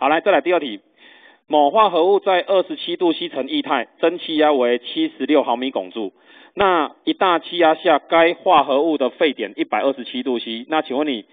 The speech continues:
一大气压下的气化热为多少？来，这句话的意思就是在告诉你，它就是在考克劳勃朗、克劳秀氏方程式。好，O K，所以那个克劳勃朗、克劳秀氏方程式就是什么意思呢？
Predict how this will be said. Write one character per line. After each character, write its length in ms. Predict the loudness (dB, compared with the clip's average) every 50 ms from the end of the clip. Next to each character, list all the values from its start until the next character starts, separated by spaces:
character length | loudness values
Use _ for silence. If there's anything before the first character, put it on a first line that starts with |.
| _ _ _ -8
一 80 | -4
大 220 | -2 0 0 0 0
气 200 | -4 -6 -2 0
压 180 | 2 2 2
下 300 | 0 0 0 0 0 0
的 320 | -2 _ 2 2 2 2 -2
气 380 | -6 -12 -8 -4 -4 -4 -4
化 280 | -4 -2 -2 0 0 0
热 220 | 0 2 2 2
为 200 | 0 0 -2 -4
多 540 | -6 _ _ 0 2 4 4 4 4 4 2 -2 -8 -14 -4
少？ 180 | -2 -2 -2 -2 -8 _ _ _ -20 -20 -20 _
来， 240 | -2 -2 -2 -2 -4 _ _ _ _ _
这 140 | 0 0 0
句 120 | 2 2
话 120 | 0 2 2
的 100 | 0 -2
意 180 | -2 -4 -4
思 140 | -4 -6 -4
就 100 | -4 -2
是 60 | 0
在 100 | 0 0
告 160 | 2 2 0
诉 160 | 2 0 -2 -2
你， 200 | -2 -6 -10 -14 _
它 220 | -6 -2 -2 -2
就 100 | -2 -2
是 60 | 0
在 100 | 0 0
考 240 | 0 0 -4 -4 -4
克 220 | -4 -2 0 4 4
劳 120 | 4 4
勃 160 | 4 4 2
朗、 260 | 2 2 2 0 -6 _ _
克 160 | -2 0 0
劳 120 | 0 0 -2
秀 140 | -4 -6
氏 120 | -8 -6 -8
方 160 | -8 -8 -8
程 180 | -10 -12 -12 -12
式。 180 | -14 -14 -14 -14 _ _ _ _ _
好 180 | -2 -2 0 0
，O 100 | -2 0
K， 200 | 2 2 0 2
所 120 | 2 0 0
以 60 | 0
那 160 | 0 -4 -4
个 100 | -4 -4
克 100 | -2 0
劳 80 | 0 0
勃 100 | 2 0
朗、 120 | 0 0
克 100 | 0 0
劳 120 | 0 0 0
秀 60 | -2
氏 80 | -4 -4
方 140 | -4 -4
程 100 | -6 -8
式 100 | -8 -6
就 100 | -8 -6
是 80 | -6 -6
什 80 | -8 -8
么 60 | -10
意 60 | -10
思 80 | -8 -6
呢？ 180 | -6 -8 -8